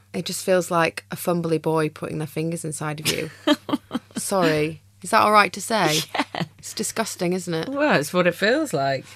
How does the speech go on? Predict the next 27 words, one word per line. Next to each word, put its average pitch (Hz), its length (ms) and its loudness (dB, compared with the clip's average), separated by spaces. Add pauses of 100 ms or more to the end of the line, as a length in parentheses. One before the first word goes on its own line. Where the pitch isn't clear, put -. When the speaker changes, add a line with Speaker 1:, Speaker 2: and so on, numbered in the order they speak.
(140)
Speaker 1:
Um, 175 480 2 (320)
and 190 140 4
they 190 80 4
kind 190 200 -2
of - 220 -4 (320)
push - 280 -2
quite - 280 4
hard 175 420 6
and 170 160 -4
kind 180 200 -4
of - 280 -6 (160)
sweep - 600 -4
round 165 540 0 (100)
Speaker 2:
Yeah. 143 240 2
Speaker 1:
to 165 260 0 (340)
open 180 320 -4
your 165 100 -2
cervix. 170 440 -2
Speaker 2:
Yeah. 147 320 4 (920)
Speaker 1:
Um, 180 560 0 (260)
I 196 60 -2
was 180 200 -6
fortunate - 520 -6
enough 170 260 -4
that - 140 -6
the 170 80 -6
sweep - 560 -4